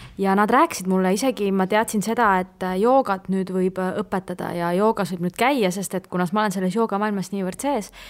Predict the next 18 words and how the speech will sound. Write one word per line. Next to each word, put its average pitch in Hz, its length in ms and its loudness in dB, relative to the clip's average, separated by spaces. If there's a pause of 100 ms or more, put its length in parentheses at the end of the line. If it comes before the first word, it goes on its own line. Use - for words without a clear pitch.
(200)
siis, 196 540 -8
äh, 180 400 -6 (180)
see - 200 0
oli 208 140 4
ka 262 180 2
keelatud 190 540 -2 (140)
millalgi, 156 580 -6
et, - 280 -6
äh, 180 120 0
nüüd 202 220 2
lubati. 185 500 0 (500)
Ja 175 520 -2 (340)
üleüldiselt, 214 720 2
äh, 185 220 0
olen 208 280 0
kuulnud, 214 480 2
et, 175 440 -8
äh, 185 280 -6